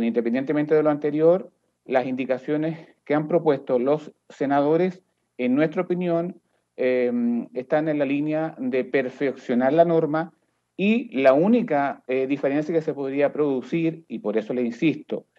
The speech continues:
que es materia de competencia de la Subsecretaría de las Fuerzas Armadas, es la modificación respecto del reglamento de un año a tres meses,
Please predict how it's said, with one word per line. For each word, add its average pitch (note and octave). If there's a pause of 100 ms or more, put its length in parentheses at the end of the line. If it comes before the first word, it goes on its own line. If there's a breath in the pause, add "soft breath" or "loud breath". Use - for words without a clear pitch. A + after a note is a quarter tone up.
(220)
que A2+
es B2
materia C3
de A#2+
competencia A#2+
de A#2
la B2+
Subsecretaría A#2+
de A#2+
las A#2
Fuerzas C3+
Armadas, D#3+
es F#3 (500)
la C3+
modificación E3+
respecto D#3
del C#3
reglamento C3+
de B2+
un F#3
año F#3+ (320)
a B2
tres D#3
meses, E3+